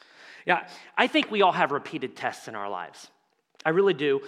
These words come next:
Some would call them triggers. I don't like that word because I think it denotes the idea that we will always have defeat in these issues, these situations. But one of my repeated tests in life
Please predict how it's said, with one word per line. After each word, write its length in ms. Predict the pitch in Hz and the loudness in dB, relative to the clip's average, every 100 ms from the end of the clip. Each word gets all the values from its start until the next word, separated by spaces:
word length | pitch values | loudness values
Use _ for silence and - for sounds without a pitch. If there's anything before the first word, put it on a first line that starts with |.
| - - - | -12 -20 -4
Some 240 | - 320 | 2 4
would 120 | 349 | 2
call 200 | - 247 | 2 2
them 160 | 226 170 | 4 0
triggers. 420 | - 202 175 170 | 2 2 4 4
I 80 | 175 | 4
don't 160 | 175 160 | 4 2
like 220 | 190 208 | 0 2
that 200 | 202 185 | 0 2
word 300 | 190 196 190 | 4 4 2
because 260 | 185 165 | 0 0
I 60 | 165 | 0
think 260 | 170 226 202 | 0 -2 -2
it 120 | 139 | -6
denotes 480 | 151 156 202 214 - | -2 2 2 0 -6
the 160 | 190 | 0
idea 640 | 160 135 165 156 123 127 160 - - - - | 2 2 -4 -4 -2 -2 -4 -18 -20 -20 -4
that 300 | 165 160 165 | 2 2 2
we 80 | 170 | 0
will 160 | 156 | 2
always 300 | 180 185 190 | 2 4 4
have 180 | 180 147 | 4 0
defeat 540 | 127 - 170 127 - - _ _ - | -2 -12 -12 -12 -16 -20 _ _ -12
in 100 | 143 | -8
these 240 | 131 117 | -8 -6
issues, 340 | 127 - 120 101 | -8 -6 -8 -10
these 140 | 110 | -12
situations. 800 | - 113 120 113 104 - 98 - _ - - | -12 -10 -8 -8 -8 -14 -18 -20 _ -20 -12
But 120 | 160 | 0
one 120 | 226 294 | 4 4
of 80 | |
my 160 | 208 240 | 6 6
repeated 560 | 247 196 202 233 196 131 | 6 4 2 0 0 2
tests 480 | 160 135 - - | 2 2 -2 -6
in 60 | 175 | 0
life 460 | 160 131 123 - | 4 4 2 -6